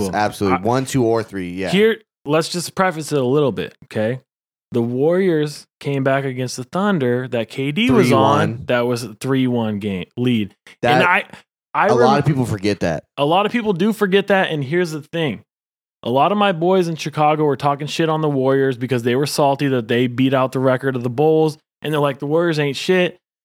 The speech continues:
Speaker 2: And then when they went down three one, I remember getting a heap load of shit from all the Bulls fans, like, "Daniel, I told you they suck, da, da, da."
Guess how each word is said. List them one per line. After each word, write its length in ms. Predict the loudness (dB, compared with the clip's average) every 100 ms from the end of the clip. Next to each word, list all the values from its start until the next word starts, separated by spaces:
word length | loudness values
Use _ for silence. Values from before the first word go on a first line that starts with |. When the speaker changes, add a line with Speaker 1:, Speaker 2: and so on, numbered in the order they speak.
| -8
Speaker 2:
And 160 | -2 0
then 180 | 0
when 140 | 0 0
they 140 | 0
went 180 | 0 0
down 240 | 0 -2
three 240 | -2 0 0
one, 380 | 2 0 0 -2
I 80 | -4
remember 560 | -2 -2 -2 -2 -2
getting 260 | -2 -4 -4
a 60 | -8
heap 460 | -6 -2 0 0
load 240 | -2 -2 -2
of 80 |
shit 300 | -4 -2 -4
from 160 | -4 -6
all 200 | -4 -4
the 80 | -4
Bulls 300 | -2 -2 -4
fans, 260 | -6 -6 -8
like, 140 | -12
"Daniel, 340 | -12 -8 -6
I 60 | -6
told 240 | -2 -2
you 60 | -2
they 120 | -4
suck, 400 | -4 0 0 0
da, 280 | -2 0 2
da, 200 | 2 0
da." 80 | -2